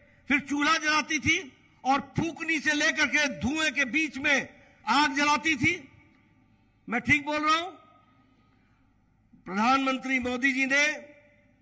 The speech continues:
आपको नौ करोड़ गैस के चूल्हे और सिलेंडर देकर और उसमें नौ करोड़ चूल्हे तो दिए ही दिए,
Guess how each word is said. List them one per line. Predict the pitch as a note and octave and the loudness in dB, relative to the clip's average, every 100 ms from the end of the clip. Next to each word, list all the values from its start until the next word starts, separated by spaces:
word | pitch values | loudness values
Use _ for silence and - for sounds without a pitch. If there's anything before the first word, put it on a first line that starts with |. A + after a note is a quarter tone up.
| _ _ F3 | _ _ 0
आपको | A3+ C4 - C#4 C#4 D4 C#4+ - - _ _ _ - | 2 2 0 -2 0 0 -4 -14 -20 _ _ _ -8
नौ | G3 C4 D#4 E4+ E4+ - | -2 0 2 2 0 0
करोड़ | C#4+ D4+ D#4 | 0 2 -2
गैस | A#3 B3+ C4+ | 0 2 2
के | - C#4 | 0 -2
चूल्हे | C4 B3+ B3 | 0 -4 -2
और | C4 B3+ | 0 -2
सिलेंडर | A3 A#3 A#3+ B3 G#3+ | -4 -6 -4 -4 -2
देकर | G3+ A3+ A3+ B3 C4+ A3 B2+ - _ _ _ _ _ _ _ _ _ - | 0 0 0 2 2 0 -10 -20 _ _ _ _ _ _ _ _ _ -4
और | A3+ D4+ E4 D#4 | 0 2 2 2
उसमें | C4+ C4 D#4+ D4+ A3+ - - _ _ _ _ _ _ _ _ _ _ _ _ _ _ _ _ D#3+ | -2 0 2 2 0 -8 -20 _ _ _ _ _ _ _ _ _ _ _ _ _ _ _ _ -2
नौ | B3 D#4 | 0 0
करोड़ | B3+ D#4 D#4 | 0 0 0
चूल्हे | - D4 D4+ D#4 | -2 -2 0 0
तो | D#4 | -2
दिए | B3 C4 E4+ | -4 0 2
ही | E4 | 2
दिए, | C4+ D4+ E4+ | 0 2 2